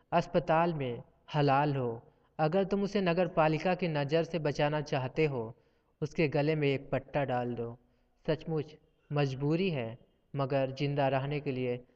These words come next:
पालतू होना जरूरी है। व्याख्या, कविता के अंतिम अंश में रचनाकार शहर के उक्त माहौल में अपने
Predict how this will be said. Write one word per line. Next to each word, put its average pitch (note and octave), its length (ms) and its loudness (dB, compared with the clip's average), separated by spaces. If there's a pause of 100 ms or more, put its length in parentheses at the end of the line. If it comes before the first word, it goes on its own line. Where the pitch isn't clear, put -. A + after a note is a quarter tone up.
(300)
पालतू D3 420 2
होना C#3+ 280 -2
जरूरी B2+ 600 -2
है। A#2 240 -10 (400)
व्याख्या, D3+ 640 2 (480)
कविता F3 360 2
के G#3+ 180 0
अंतिम F#3 640 -2
अंश D#3 380 0
में C3 340 -4 (460)
रचनाकार D#3 880 -2 (680)
शहर F3+ 280 4
के G#3+ 160 4
उक्त G3+ 320 0
माहौल D3 540 2
में B2+ 280 -6 (420)
अपने D3 480 0